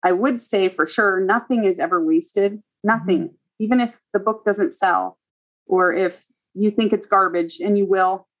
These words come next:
Speaker 1: you're gonna think it's garbage half the time, if not more. It's rubbish. That's just how we think. But it's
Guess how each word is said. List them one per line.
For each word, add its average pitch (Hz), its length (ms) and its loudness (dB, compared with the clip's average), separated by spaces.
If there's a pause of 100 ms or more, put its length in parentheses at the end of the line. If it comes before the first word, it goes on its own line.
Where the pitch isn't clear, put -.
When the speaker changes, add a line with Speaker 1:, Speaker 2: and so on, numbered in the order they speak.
Speaker 1:
you're 202 120 0
gonna 208 200 -2
think 208 180 -2
it's 208 140 -4
garbage 185 640 -2 (680)
half 214 200 -2
the 196 80 -8
time, 196 300 0
if 180 120 -4
not 180 200 -2
more. 156 320 0 (100)
It's 175 160 -6
rubbish. 165 580 -2
That's 180 300 -2
just - 300 -4
how 190 120 0
we 185 140 0
think. 165 260 0 (320)
But 196 220 2
it's 202 220 0